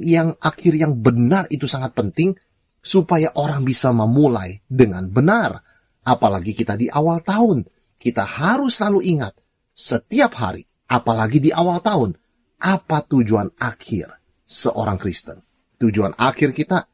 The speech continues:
adalah kedatangan Yesus yang kedua kali. Dan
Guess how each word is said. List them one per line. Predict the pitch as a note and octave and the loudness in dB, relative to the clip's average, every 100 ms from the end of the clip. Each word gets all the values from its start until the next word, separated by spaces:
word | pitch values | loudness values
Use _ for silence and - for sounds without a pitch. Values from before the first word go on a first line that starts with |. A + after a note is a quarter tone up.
| _ _ _ _ B2 | _ _ _ _ 2
adalah | B2 A#2 A#2 A#2 | 2 2 0 0
kedatangan | A2+ A2+ A2 A2+ G#2 F#2+ | 0 0 2 -2 0 2
Yesus | A2+ C3+ - C#3+ - G#2 | 2 2 2 0 -2 0
yang | A2 A2+ A2+ | 2 2 0
kedua | A#2 G#2 G#2 G2 F#2+ | 0 2 2 2 0
kali. | - A#2+ A#2 F#2+ E2+ E2+ | -4 -2 0 0 -6 -8
Dan | G2 | -8